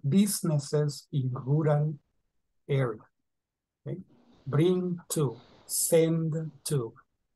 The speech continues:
give to. Okay? Prepositions. Las preposiciones son como los are-, como los aretes que van de la misma, del mismo tipo y van en parejita.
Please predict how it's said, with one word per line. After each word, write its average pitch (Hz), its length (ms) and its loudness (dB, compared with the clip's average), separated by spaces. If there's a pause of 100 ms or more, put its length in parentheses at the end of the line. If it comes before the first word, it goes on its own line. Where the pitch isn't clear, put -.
(100)
give 160 500 2 (400)
to. 127 300 0 (720)
Okay? 143 200 -6 (640)
Prepositions. 180 1040 0 (840)
Las 139 140 -6
preposiciones 160 800 -2
son 180 220 2
como 160 280 4
los 135 140 2
are-, 135 240 -4 (120)
como 139 240 0
los 131 380 -4
aretes 151 800 -4 (500)
que 131 100 -10
van 185 600 2
de 131 180 -4
la 120 120 -8
misma, 160 440 0
del 127 180 -4
mismo 147 320 2
tipo 185 460 -4 (460)
y 135 100 -4
van 135 220 0
en 156 120 0
parejita. 143 640 -4